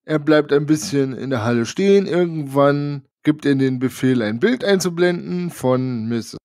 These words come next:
Vater mit diesem besagten gebackenen Kartoffelgesichtsausdruck. Ja, Miz lässt sich ablenken, verliert das Match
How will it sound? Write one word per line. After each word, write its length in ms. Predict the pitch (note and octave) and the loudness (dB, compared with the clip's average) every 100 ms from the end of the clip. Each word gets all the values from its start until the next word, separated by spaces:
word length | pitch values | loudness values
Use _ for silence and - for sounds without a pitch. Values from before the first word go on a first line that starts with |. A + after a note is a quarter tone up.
| _ | _
Vater 840 | C#3 E3 E3 E3+ E3 D#3+ D#3+ C#3+ _ - | 2 4 4 2 2 2 0 -4 _ -12
mit 220 | A2+ A2 | -10 -8
diesem 320 | A2 A2 G#2 | -8 -8 -10
besagten 440 | A2+ G#2+ G#2+ G#2+ _ - | -8 -6 -6 -6 _ -16
gebackenen 480 | C3+ C#3 C#3 C3 G#2+ | -8 -6 -6 -10 -8
Kartoffelgesichtsausdruck. 1300 | C3+ F#3+ F#3+ F3+ E3 D#3+ E3 - D#3 D3 D#3 D#3 - _ D3+ | -2 0 2 2 2 2 0 0 -4 0 0 0 -4 _ 0
Ja, 420 | B2+ G#2 G2 - - - | 2 2 -2 -12 -14 0
Miz 300 | D#3 F3 - | 2 2 2
lässt 300 | C#3+ C3+ - | 2 0 -4
sich 260 | G#2+ - | -10 -4
ablenken, 1000 | F#3+ G#3 - E3+ E3 A#2 D#3 D#3 D#3 D3 - _ | -2 -2 0 0 0 -2 -6 -6 -4 -6 -12 _
verliert 400 | B2+ B2 A#2+ A#2 | 0 4 2 0
das 160 | G#2+ | -2
Match 540 | D3+ G#3 G#3 - - | 4 4 2 -8 -10